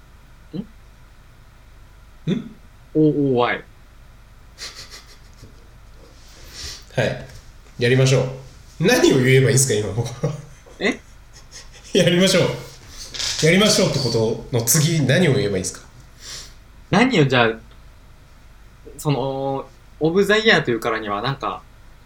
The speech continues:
Speaker 2: 表彰したいじゃないですか。
Speaker 1: 最優秀賞がまずあるじゃないですか。
Speaker 2: はい。
Speaker 1: で、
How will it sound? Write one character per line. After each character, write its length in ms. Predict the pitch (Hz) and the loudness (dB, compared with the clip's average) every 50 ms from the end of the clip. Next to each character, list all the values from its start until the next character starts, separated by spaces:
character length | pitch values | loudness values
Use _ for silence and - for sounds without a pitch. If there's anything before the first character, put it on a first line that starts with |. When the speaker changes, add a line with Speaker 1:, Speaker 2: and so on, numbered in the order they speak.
| - - - - - | -20 -20 -16 -6 0
Speaker 2:
表 160 | 180 175 170 | 2 2 4
彰 160 | 151 175 165 151 | 4 2 0 2
し 40 | |
た 100 | - 175 | 4 2
い 40 | 147 | 2
じ 60 | 117 | 2
ゃ 40 | 107 | 0
な 20 | 95 | -4
い 20 | |
で 80 | - - | -4 -10
す 20 | |
か。 80 | - - - - - - - - - - - - - - - - - - | -16 -20 -20 -20 -20 -20 -20 -20 -20 -20 -20 -20 -20 -20 -20 -20 -12 -8
Speaker 1:
最 440 | - - - 214 233 240 254 240 247 | -4 0 0 2 2 2 2 2 2
優 140 | 254 247 214 | 2 2 2
秀 260 | - - 262 254 220 | 0 0 0 0 2
賞 240 | - - 139 120 104 | 2 2 2 2 0
が 80 | 107 | 0
ま 160 | 107 120 120 | 0 -2 -2
ず 80 | - 107 | 0 0
あ 80 | 104 104 | -2 -2
る 60 | 101 | -4
じ 60 | 98 | -4
ゃ 20 | |
な 60 | 95 95 | -6 -6
い 20 | |
で 40 | 95 | -6
す 120 | - - - | -6 -8 -8
か。 280 | 95 90 - - - - - - - - - - | -10 -12 -12 -14 -18 -20 -20 -20 -20 -20 -16 -10
Speaker 2:
は 140 | 120 117 | -8 -8
い。 100 | 101 - - - - - - - - - - - - - - - - - - - - - - - - - | -8 -8 -12 -20 -20 -20 -20 -20 -20 -20 -20 -20 -20 -20 -20 -20 -20 -20 -20 -20 -20 -20 -20 -20 -12 -4
Speaker 1:
で、 640 | 131 139 131 127 127 127 127 123 123 117 - - | -2 0 2 2 2 2 0 0 -2 -4 -6 -12